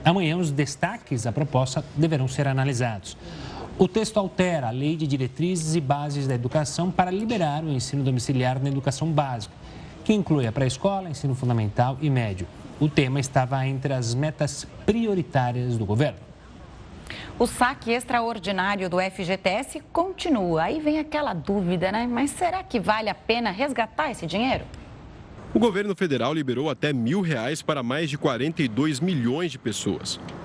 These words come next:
Speaker 3: Ao todo, são cerca de trinta bilhões de reais que serão distribuídos para os trabalhadores até o dia quinze de junho.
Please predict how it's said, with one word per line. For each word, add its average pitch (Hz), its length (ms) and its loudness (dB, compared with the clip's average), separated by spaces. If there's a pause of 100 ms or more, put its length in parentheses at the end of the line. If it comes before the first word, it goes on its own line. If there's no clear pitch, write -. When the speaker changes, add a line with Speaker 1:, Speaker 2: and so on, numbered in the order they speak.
(180)
Speaker 3:
Ao 98 140 4
todo, 135 240 2
são 135 160 4
cerca 135 320 0
de 123 120 -6
trinta 160 380 2
bilhões 160 480 0
de 175 120 -6
reais 135 400 -2 (120)
que - 80 -18
serão 214 200 4
distribuídos 185 640 2
para 165 160 0
os 135 80 -8
trabalhadores 160 580 -2
até 147 180 0
o 156 80 0
dia 143 200 0
quinze 185 340 0
de 175 160 0
junho. 127 340 0